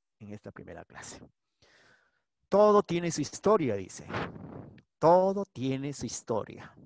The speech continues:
La geografía no escapa a esto. La geografía también tiene su historia. Hablemos de la historia de la geografía. Por lo menos yo en la universidad llevé un curso llamado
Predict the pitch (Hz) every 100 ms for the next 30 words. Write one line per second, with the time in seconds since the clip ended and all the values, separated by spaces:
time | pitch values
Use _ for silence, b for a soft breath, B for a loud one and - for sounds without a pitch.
0 | _ - _ _ _ _ _ _ _ _
1 | _ _ 127 120 - 156 160 - 226 202
2 | 180 196 - - 185 - 139 147 151 -
3 | - _ _ _ _ _ _ - 123 -
4 | 139 143 - 196 185 - - 123 131 135
5 | 156 165 135 - 135 143 139 120 - 101
6 | - 127 101 - - - _ _ _ _
7 | _ _ - 120 120 151 139 135 113 110
8 | 98 92 - - 151 143 120 95 90 107
9 | 87 92 98 87 _ b b b b _
10 | _ 113 120 180 208 190 131 151 175 175
11 | 151 131 107 104 - 120 143 143 _ _
12 | _ _ _ _ _ _ - 120 120 139
13 | 147 131 151 139 - 117 95 107 131 123
14 | 127